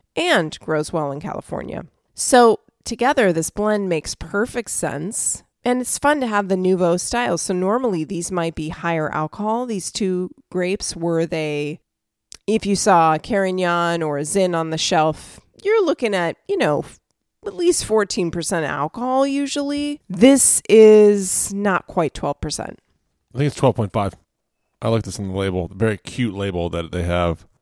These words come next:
Speaker 1: Oh, it is twelve point five.
Speaker 2: Listen, I'm not lying.
Speaker 1: Well, wasn't that on the website?
Speaker 2: Tricked you.
Speaker 1: Oh, my. Um,
Speaker 2: This label's very cute, so I studied it hard.
Speaker 1: Such a cute label.
Speaker 2: Yeah.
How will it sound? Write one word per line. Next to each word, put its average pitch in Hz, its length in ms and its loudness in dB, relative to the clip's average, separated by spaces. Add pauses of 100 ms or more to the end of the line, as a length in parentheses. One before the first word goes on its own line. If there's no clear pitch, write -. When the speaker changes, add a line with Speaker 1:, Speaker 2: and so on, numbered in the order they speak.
(120)
Speaker 1:
Oh, 453 180 4
it - 80 2
is 415 320 2
twelve 440 300 0
point 175 280 0
five. 160 340 0
Speaker 2:
Listen, 127 200 2
I'm 110 120 2
not 127 140 0
lying. 90 300 -2
Speaker 1:
Well, 262 400 6
wasn't 320 320 -4
that 240 140 -2
on 220 120 -2
the 208 60 -2
website? 220 420 -2 (180)
Speaker 2:
Tricked - 300 4
you. 135 220 8 (200)
Speaker 1:
Oh, 453 500 0
my. - 220 -6 (300)
Um, 247 380 6 (720)
Speaker 2:
This 113 160 0
label's 113 240 0
very 110 260 0
cute, 104 380 -2
so 101 100 -2
I 95 40 0
studied 101 400 0
it 92 120 -2
hard. 87 540 0
Speaker 1:
Such - 580 -6 (100)
a 226 100 -4
cute - 560 -8
label. 170 640 -6
Speaker 2:
Yeah. 82 180 0